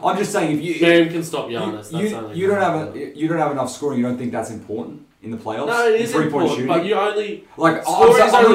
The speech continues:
Speaker 1: looking at
Speaker 2: relevant.
Speaker 1: teams that, that, like, they're acquiring three-point shooting
Speaker 2: Scoring's
Speaker 1: in the
Speaker 2: only
Speaker 1: playoffs.
Speaker 2: relative to how many points you let the other team score.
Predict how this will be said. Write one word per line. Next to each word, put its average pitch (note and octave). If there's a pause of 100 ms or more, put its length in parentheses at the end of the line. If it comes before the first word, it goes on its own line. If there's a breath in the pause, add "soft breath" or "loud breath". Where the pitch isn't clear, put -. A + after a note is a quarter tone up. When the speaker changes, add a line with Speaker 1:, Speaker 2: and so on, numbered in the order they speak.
Speaker 1:
looking E3+
at E3+
Speaker 2:
relevant. F3
Speaker 1:
teams -
that, B2+
that, C3+
like, C3
they're C#3+
acquiring B2+
three-point G#2+
shooting G#2+
Speaker 2:
Scoring's G#3+
Speaker 1:
in A3
the G#3+
Speaker 2:
only F#3+
Speaker 1:
playoffs. D#3
Speaker 2:
relative E3
to D3
how D3
many C#3
points C#3
you C3
let C3
the C3
other D3+
team D#3+
score. -